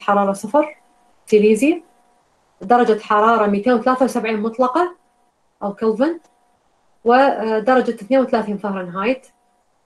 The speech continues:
آه، إذا نجي نرفع درجة الحرارة، راح يغلي المي بدرجة مية مئوي و ميت-، ثلاثمية وثلاثة وسبعين،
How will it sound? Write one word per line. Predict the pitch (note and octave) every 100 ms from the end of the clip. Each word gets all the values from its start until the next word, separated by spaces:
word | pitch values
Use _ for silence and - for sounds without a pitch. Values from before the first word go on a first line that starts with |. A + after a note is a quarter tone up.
| _ _ _ _ _ _ _ _ _ -
آه، | B3 A#3+ A#3 A#3 A#3 A#3 A3+ G#3+ - E4+
إذا | C#4 B3 B3 A#3+ A3+
نجي | D4 D4+
نرفع | D4+ D4+ C4+
درجة | A#3 A#3 A3 A#3+
الحرارة، | A3 G#3 G3 F#3+ G3+ G#3+
راح | A3+ B3+
يغلي | C4 A#3+ G#3+
المي | G#3+ G#3+
بدرجة | G3+ G3+ G#3 G#3
مية | A#3 A#3+
مئوي | A3 A3 B3 E4+ E4+ _ _ _ _ _ _ _ _ _ G#3
و | A#3 A#3 A3+ G#3 G3 - G#3
ميت-، | G3+ G#3+ - -
ثلاثمية | B3+ A#3+ D4+
وثلاثة | B3+ B3+ B3 A3+
وسبعين، | G#3 G#3 G3 A3+ A#3+